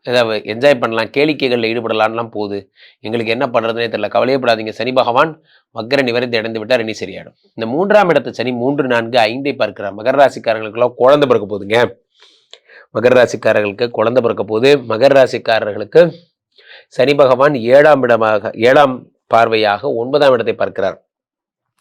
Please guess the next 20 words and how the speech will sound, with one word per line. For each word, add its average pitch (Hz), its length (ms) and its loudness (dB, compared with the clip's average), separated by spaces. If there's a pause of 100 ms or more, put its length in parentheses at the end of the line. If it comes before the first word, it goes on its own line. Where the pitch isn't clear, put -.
(440)
அப்பாவுடைய, 117 600 4 (540)
அ, 98 180 -6
ஹெல்த்தை 120 260 2
பார்க்கிறார், 110 560 0 (400)
அவ 117 360 0
அதிர்ஷ்டத்தை 139 540 0
பார்க்கிறார், 113 400 0
இதெல்லாம் 117 240 0
பார்க்கிறார். 98 380 -8 (360)
அதே 131 180 0
மாதிரி 135 400 2 (320)
மகர 143 240 2
ராசிக்காரர்களுக்கு 113 1000 0
பன்னிரெண்டாம் 151 440 4
இடத்தை 107 240 -4
பார்க்கிறார். 92 420 -6
பன்னிரெண்டாம் 135 340 2
இடம் 113 180 0
என்பது 101 240 -4
என்ன? 139 200 2